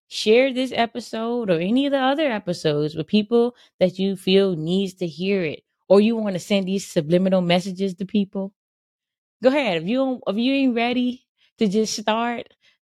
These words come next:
y-, telling them and whatever, it don't have to be perfect, right? Let this podcast be a subliminal message to them when you let them, "Oh, I heard this. And I think, listen to this, girl. Oh, listen to this, boy. Look, yo, my dude, listen to this,"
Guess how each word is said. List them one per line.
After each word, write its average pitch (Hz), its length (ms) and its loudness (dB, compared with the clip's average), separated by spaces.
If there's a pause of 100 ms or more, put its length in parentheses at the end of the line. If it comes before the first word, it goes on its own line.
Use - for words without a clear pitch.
(160)
y-, 208 280 -6
telling 240 340 2
them 240 320 -2
and 202 140 -2
whatever, 226 400 -2
it 226 120 -2
don't 240 80 -6
have 254 180 -10
to 254 60 -6
be 226 120 -4
perfect, 262 540 0
right? 269 300 -6 (720)
Let 214 420 -2
this 233 500 4 (540)
podcast 220 720 0
be 196 140 0
a 170 60 -2
subliminal 226 600 2
message 220 460 -6
to 180 120 0
them 202 300 0
when 170 100 -2
you 170 100 0
let 196 140 0
them, 196 180 -4
"Oh, 233 160 2
I 233 120 -4
heard 233 420 0
this. 269 460 2 (600)
And 202 100 2
I 226 80 0
think, 240 260 0
listen 247 480 0
to 302 60 -2
this, 285 260 -2
girl. 269 480 -2
Oh, 247 100 2
listen 285 320 -4
to 294 60 -2
this, 294 220 -4
boy. - 220 -4
Look, 226 240 0
yo, 214 260 2
my 202 220 -2
dude, 208 360 2
listen 240 340 -2
to 233 100 0
this," 226 560 0